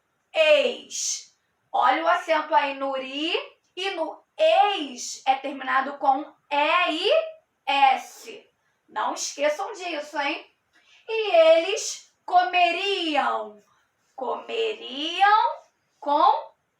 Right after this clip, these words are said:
M no final. Número seis. Separe as sílabas e conte as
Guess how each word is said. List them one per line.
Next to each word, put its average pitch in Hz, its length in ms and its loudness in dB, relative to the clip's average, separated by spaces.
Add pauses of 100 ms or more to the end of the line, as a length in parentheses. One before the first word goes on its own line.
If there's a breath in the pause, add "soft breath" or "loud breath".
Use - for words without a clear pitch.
(160)
M 370 500 2
no 311 140 -4
final. - 640 -6 (1500)
Número 480 420 -2
seis. - 580 -2 (160)
Separe 381 800 2
as 427 100 -6
sílabas 359 680 -4
e 349 160 -10
conte 339 580 -4
as 359 840 2